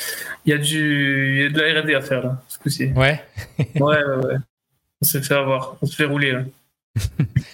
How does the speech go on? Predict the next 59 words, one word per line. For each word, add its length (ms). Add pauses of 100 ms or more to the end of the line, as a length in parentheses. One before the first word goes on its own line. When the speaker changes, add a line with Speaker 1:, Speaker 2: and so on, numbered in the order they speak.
(200)
Speaker 2:
Bon, 300
euh, 500
donc 220
rupture, 440
et 100
tu 160
veux, 200
tu 140
comptes 180
pas 120
le 60
refaire, 340
du 120
coup, 100
c'est 140
ça ? 240 (480)
Speaker 1:
Si, 140
si, 120
si, 200
on, 60
on 100 (360)
est, 100
on 200
est 40
dessus, 200
là, 80 (100)
on 60
est 60
dessus. 160 (960)
Speaker 2:
Ok, 220
donc 320
il 20
y 40
a 40
l'âge 180
l'ancienne, 420
on 120
a 80
vu. 280
Tu 300
parlais 280
de 80
Speaker 1:
Ouais. 100
Speaker 2:
Rome 160
aussi 200
un 100
peu 140
avant. 320 (120)
Speaker 1:
L'ancienne, 560
euh, 340
l'ancienne 380
d'Auvergne, 420
juste 180
à 60
côté, 400
euh, 340
avec, 300
euh, 140
neuf 200